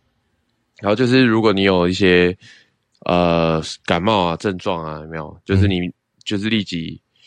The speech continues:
Speaker 1: 停止训练，不管你有没有
Speaker 2: 确诊。
Speaker 1: 那个，对，你有没有快筛阳性，你就是停止，因为那个有时候会有那个潜伏期嘛，
Speaker 2: 嗯。
Speaker 1: 就是筛不出来。
Speaker 2: 伪阴伪阳。
Speaker 1: 所以就是如果有，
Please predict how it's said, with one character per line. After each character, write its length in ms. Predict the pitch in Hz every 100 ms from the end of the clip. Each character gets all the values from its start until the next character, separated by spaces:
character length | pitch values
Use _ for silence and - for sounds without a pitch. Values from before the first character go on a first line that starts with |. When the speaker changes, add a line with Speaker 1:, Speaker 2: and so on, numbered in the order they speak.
| _ _ _
Speaker 1:
停 160 | - 98
止 140 | 85
训 200 | 82 90
练， 160 | 82 78 -
不 80 |
管 180 | 120 98
你 100 | 90
有 140 | 87 85
没 140 | 85
有 340 | 85 82 78 - _
Speaker 2:
确 180 | - 95
诊。 180 | 85 107 - _
Speaker 1:
那 240 | - 90 90
个， 180 | 87 85
对， 180 | 113 90
你 80 |
有 80 | 95
没 60 | 95
有 160 | 85 82 - _
快 160 | - 95
筛 540 | - 85 85 85 80 -
阳 200 | 90 85
性， 260 | 80 82 82
你 60 |
就 120 | 82 87
是 140 | 92
停 180 | - 80
止， 140 | 78
因 80 | 123
为 100 | 127
那 140 | 120
个 380 | 110 87 85 85 - _ -
有 100 | 95
时 140 | 90
候 160 | 110 107
会 140 | 113
有 120 | 90
那 120 | 85 95
个 120 | 87
潜 200 | - 85
伏 180 | 87 92
期 220 | - 78
嘛， 160 | - -
Speaker 2:
嗯。 80 | 101
Speaker 1:
就 120 | 92
是 100 | 90
筛 200 | 90 82
不 120 | 87
出 240 | - 87 82
来。 140 | 85
Speaker 2:
伪 160 | 95 90
阴 160 | 98
伪 140 | 90 -
阳。 100 | -
Speaker 1:
所 80 |
以 40 | 107
就 40 |
是 60 | 110
如 160 | 110 107
果 140 |
有， 100 | 107